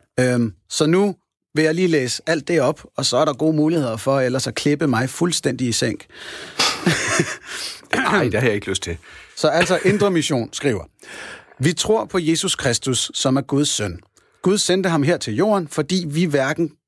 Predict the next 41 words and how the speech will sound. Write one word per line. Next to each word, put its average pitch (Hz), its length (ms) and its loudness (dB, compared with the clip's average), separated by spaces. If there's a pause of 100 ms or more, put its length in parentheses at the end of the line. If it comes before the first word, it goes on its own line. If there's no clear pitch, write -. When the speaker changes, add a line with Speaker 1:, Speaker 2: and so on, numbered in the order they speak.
(160)
Speaker 1:
kan 135 120 -2
klare 131 280 0
livet, 196 400 2 (300)
døden 165 400 2
eller 139 200 2
det, 147 180 0
der 151 60 2
kommer 101 320 -2
efter 185 240 0
døden, 143 420 0 (280)
uden 123 300 2
hjælp. 127 300 0 (400)
Jesus 147 300 0
kom 127 260 -2
for - 160 -2
at 117 80 -2
hjælpe 131 320 0
os. - 220 -8 (960)
Vi 160 80 4
tror, - 440 0
at 165 160 -4
Gud 175 160 4
har 170 80 2
skabt 147 440 0
hele 202 280 2
verden, 143 340 0 (220)
og 143 100 4
at 135 120 -2
vi 170 80 4
mennesker 143 460 2
er 117 80 -2
kronen 151 420 0
på 139 100 -4
værket. 123 380 0 (540)
Men 139 120 2
de 131 120 0
første 196 320 2
mennesker 135 340 2
vendte 131 300 0
Gud 156 280 0
ryggen 170 280 -2